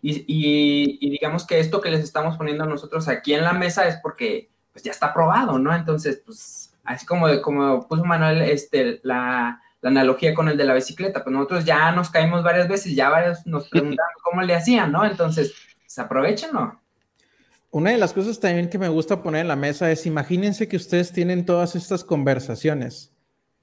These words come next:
Speaker 2: y entra una persona nueva al equipo o a la empresa y le dicen, "Entra Teams". Imaginemos que no le damos ningún entrenamiento a esta persona.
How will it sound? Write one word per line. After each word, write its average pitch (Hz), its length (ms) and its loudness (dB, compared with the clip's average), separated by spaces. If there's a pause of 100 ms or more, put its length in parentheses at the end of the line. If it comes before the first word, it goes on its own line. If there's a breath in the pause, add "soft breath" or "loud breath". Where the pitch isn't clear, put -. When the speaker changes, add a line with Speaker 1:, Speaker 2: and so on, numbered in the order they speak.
(180)
Speaker 2:
y 151 200 2
entra 170 320 2
una 180 400 0
persona 170 340 -2
nueva 160 220 0
al 156 80 2
equipo 180 680 -2
o 143 160 -2
a 143 40 -2
la 135 100 -4
empresa 143 560 -2 (800)
y 160 80 4
le 175 100 8
dicen, 190 300 6
"Entra 240 260 4
Teams". 220 540 2
Imaginemos 180 600 0
que 202 120 -4
no 180 100 0
le 185 140 0
damos 180 320 -2
ningún 170 320 -2
entrenamiento 156 560 -4
a - 20 -2
esta 143 200 -8
persona. 117 480 -8